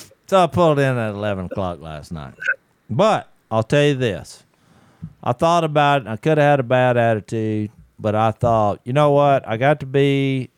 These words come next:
with my daughter." With my wife. I got to see the soccer. I mean, when I look back, it was a family decision that I made. I'm glad I made it.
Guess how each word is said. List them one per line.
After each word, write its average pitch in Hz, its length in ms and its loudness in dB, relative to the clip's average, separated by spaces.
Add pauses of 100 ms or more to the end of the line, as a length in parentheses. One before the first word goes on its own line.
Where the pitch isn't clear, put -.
with 143 220 0
my 147 140 0
daughter." 117 680 0 (380)
With 131 160 0
my 131 160 0
wife. 110 580 0
I 101 120 -10
got 117 220 -6
to 107 100 -16
see 127 200 -8
the 117 200 -10
soccer. 113 480 -8
I 107 80 -6
mean, 131 60 -6
when 147 160 0
I 147 60 4
look 165 300 2
back, 151 260 2
it 143 40 -4
was 127 140 -2
a 113 60 -2
family 156 460 -4
decision 123 600 -4
that 110 180 -4
I 101 60 -4
made. 104 500 -8 (400)
I'm 104 160 -6
glad 135 300 2
I 110 80 0
made 104 380 -2
it. 123 140 -4